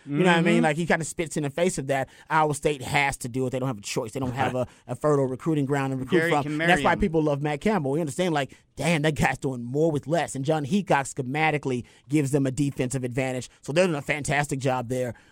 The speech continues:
Speaker 1: Um, but I think with Texas, uh, to, to Matt's point, we all know that only Oklahoma can recruit with Texas in this
Speaker 3: Yeah, we've
Speaker 1: conference.
Speaker 3: talked about that
Speaker 1: And we
Speaker 3: before.
Speaker 1: all, hell, even their own defensive coordinator, Alex Grinch, has said, "Hey, man,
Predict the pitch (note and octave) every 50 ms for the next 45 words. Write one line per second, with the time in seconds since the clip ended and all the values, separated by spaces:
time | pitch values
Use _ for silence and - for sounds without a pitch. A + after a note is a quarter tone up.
0 | _ _ - C#3+ D3+ C#3+ C3+ C3 B2+ B2+ B2+ B2+ C3+ C#3 D3+ D#3 D3 C#3 D3 D3
1 | D3+ C#3 D#3+ D#3 C#3+ C#3+ C#3 C3 - F3+ D3+ C#3 - D3 C3+ - C#3+ B2+ C3+ -
2 | - C#3 - D3+ C3 C#3 C#3+ C#3+ C#3 - - - D3+ C3+ C3 B2 - - _ _
3 | D#3+ E3+ F3+ D#3 D3 D#3 D3+ D3 C#3 C#3 D#3 D#3+ D3+ C#3 C#3 C#3+ C#3 C#3 C3 C#3
4 | D3 C3+ C3+ B2+ - - C#3+ C3 B2+ B2+ A#2+ C3 C3+ A#2+ - - - D#3+ C#3 C3
5 | C3 C3 A#2+ A2+ - D3 B2+ B2 - - A#2+ G#2+ - C3+ C3+ B2+ B2 B2+ C3+ B2+
6 | A#2 G2 F2+ F2 - C3+ C3+ A2+ - B2+ A2+ F#2+ - - F#2 F2+ C3+ C#3 C#3 C#3+
7 | E3 F3 E3 D#3 D3+ C#3 - - - - A#2+ - D#3+ F3+ E3+ D#3 C3 - - _
8 | - D#3+ D#3 D#3+ D#3+ D#3+ E3 E3 D#3 D3 D3 F3 D#3 D#3 D3 C#3 - F3 D#3+ D#3
9 | C#3+ D3 D3 D3 C3+ - E3+ E3+ E3+ - D3+ C#3+ - D#3 D3+ C#3 - - - -
10 | F3 E3+ D3+ D3 D3 D3 C#3+ C#3